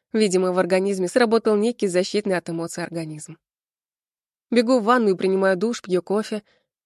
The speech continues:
Еда на нервах опять не лезет. Вещи, естественно, до сих пор на своих местах. Не понимаю, как Захар на это отреагирует, и опять всхлипываю. Он слишком многого от меня хочет вот так сразу.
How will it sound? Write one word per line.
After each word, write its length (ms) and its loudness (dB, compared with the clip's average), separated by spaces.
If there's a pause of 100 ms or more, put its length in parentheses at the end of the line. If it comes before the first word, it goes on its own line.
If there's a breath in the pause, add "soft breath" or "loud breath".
Еда 280 4
на 80 2
нервах 380 0
опять 260 -4
не 180 -6
лезет. 360 -10 (560)
Вещи, 260 2
естественно, 640 -2
до 100 -4
сих 180 -8
пор 200 -4
на 80 -6
своих 280 -10
местах. 440 -16 (920)
Не 120 2
понимаю, 380 4
как 140 -2
Захар 320 -2
на 80 0
это 240 0
отреагирует, 640 -2
и 20 0
опять 300 -4
всхлипываю. 640 -8 (440)
Он 120 2
слишком 420 2
многого 420 4
от 120 -2
меня 220 0
хочет 380 -4
вот 180 -4
так 180 -4
сразу. 420 -4